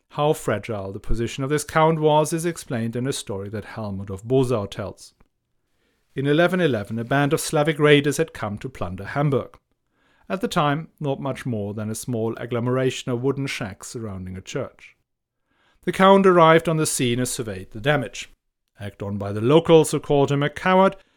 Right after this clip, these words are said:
he pursues the raiders who lured him into a trap. The raiders fall upon him as he is crossing a large wooded area.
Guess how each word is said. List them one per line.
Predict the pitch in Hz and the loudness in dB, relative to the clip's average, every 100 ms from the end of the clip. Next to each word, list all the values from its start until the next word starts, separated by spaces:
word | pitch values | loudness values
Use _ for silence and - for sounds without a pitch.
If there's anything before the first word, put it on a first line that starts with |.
| _ _ | _ _
he | 208 | -2
pursues | 214 226 - 151 120 117 | 0 0 0 2 2 2
the | 139 | 0
raiders | 123 113 107 107 104 110 | 2 2 2 -2 -6 -6
who | 139 | -4
lured | 127 110 98 92 | 0 0 -2 -6
him | - 90 | -10 -12
into | 87 - | -12 -14
a | 92 | -14
trap. | - 139 82 - _ _ _ _ _ _ _ _ _ | -8 -6 -8 -16 _ _ _ _ _ _ _ _ _
The | 139 | 2
raiders | 131 131 127 123 123 | 6 6 6 4 0
fall | - 147 131 | 0 2 4
upon | 123 - 170 | 4 4 4
him | 175 180 | 4 2
as | 170 143 139 | 0 0 0
he | 156 | 0
is | 147 | -4
crossing | - - 120 - 135 | -4 -4 -2 -2 -2
a | |
large | 131 120 104 87 87 | -2 -2 -4 -8 -14
wooded | 113 110 92 90 | -8 -8 -8 -8
area. | - 131 123 104 | -2 0 0 -2